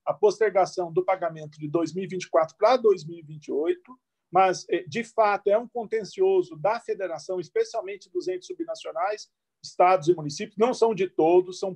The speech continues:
poucos, é, o-, os estados e municípios que têm uma dívida, é, é, representativa de precatórios, a maioria está em dia, tá pagando, e esses que estão com uma dívida um pouco, é,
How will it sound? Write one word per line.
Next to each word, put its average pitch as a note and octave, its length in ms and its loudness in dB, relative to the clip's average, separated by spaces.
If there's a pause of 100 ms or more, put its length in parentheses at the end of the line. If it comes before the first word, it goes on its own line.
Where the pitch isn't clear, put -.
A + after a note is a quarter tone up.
poucos, B3 640 4 (460)
é, D3+ 560 -2
o-, E3 300 -6
os D3+ 160 -8 (100)
estados G3+ 540 2
e G#3 40 0
municípios F#3 560 -4
que F3 100 -8
têm A3 220 0
uma G#3 140 2
dívida, D#3 500 -2 (340)
é, D3 440 0 (140)
é, D#3 200 2
representativa G#3 1000 -2
de F#3+ 80 -14
precatórios, E3 720 -8
a F3+ 80 -4
maioria G3 400 -2
está F#3+ 300 -6
em D#3+ 80 -16
dia, E3 420 -6
tá G3+ 160 -4
pagando, F3+ 540 -8 (340)
e A#3 160 -4
esses C4 460 2
que A3 120 -20
estão F3+ 520 -4
com F#3 120 -4
uma F#3+ 160 -2
dívida E3+ 360 -10
um D#3+ 80 -12
pouco, G3 640 -2
é, C3 540 -10